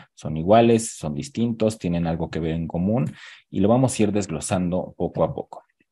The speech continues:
El ejercicio profesional, tal cual se detalla en la ley reglamentaria, eh, señala que es la realización habitual a título oneroso o gratuito, es decir, con algún cobro por servicio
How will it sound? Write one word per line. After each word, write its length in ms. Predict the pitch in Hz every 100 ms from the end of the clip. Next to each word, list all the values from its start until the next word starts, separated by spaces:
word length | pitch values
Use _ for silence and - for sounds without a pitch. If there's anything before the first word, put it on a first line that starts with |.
| _ _ _ _ _ _ _ _ - - - _
El 240 | 127 123 127
ejercicio 800 | 131 131 180 170 185 175 170 -
profesional, 1080 | 104 95 87 - 95 95 110 113 120 - - _ _ _ _ -
tal 280 | 82 71
cual 320 | - 110 113 110
se 160 | 101
detalla 400 | 80 - 98 95
en 80 | 82
la 80 | 82
ley 140 | 92
reglamentaria, 920 | 92 82 80 78 76 98 95 92 82 - - - - -
eh, 260 | 90 87 -
señala 720 | 107 95 113 120 104 107 - - -
que 200 | 101 101
es 120 | 104
la 140 | 104
realización 640 | 98 87 82 82 - 107 -
habitual 520 | 85 82 - 104 101
a 140 | 87 -
título 420 | - 98 92 -
oneroso 640 | 82 85 85 95 95 92
o 80 | 87
gratuito, 480 | 101 113 - - 180
es 80 | 87
decir, 320 | 78 104 90
con 160 | 80
algún 320 | 80 82 90 87
cobro 340 | 95 85 87
por 200 | - 90
servicio 640 | 104 90 90 - 101 -